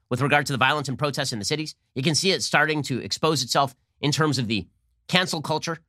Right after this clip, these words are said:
where members of the traditional liberal left are looking at their radical left compatriots and going, "You guys are kind of fascist, aren't you?"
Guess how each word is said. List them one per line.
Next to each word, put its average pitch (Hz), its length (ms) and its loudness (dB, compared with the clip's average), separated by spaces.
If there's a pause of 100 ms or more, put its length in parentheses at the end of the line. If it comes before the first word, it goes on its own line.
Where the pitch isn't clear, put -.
(160)
where 120 140 -2
members 175 280 4
of 147 80 -2
the 139 120 -2
traditional 156 640 0
liberal 147 420 2
left 127 380 0 (360)
are 151 120 2
looking 156 260 0
at 135 80 0
their 123 160 2
radical 143 320 0
left 143 180 -2
compatriots 139 460 -2
and 120 80 -2
going, 110 160 0
"You 139 80 -2
guys 240 160 -2
are 165 40 -8
kind 160 120 -2
of 139 80 -4
fascist, 135 380 -2
aren't 117 160 -4
you?" - 100 -12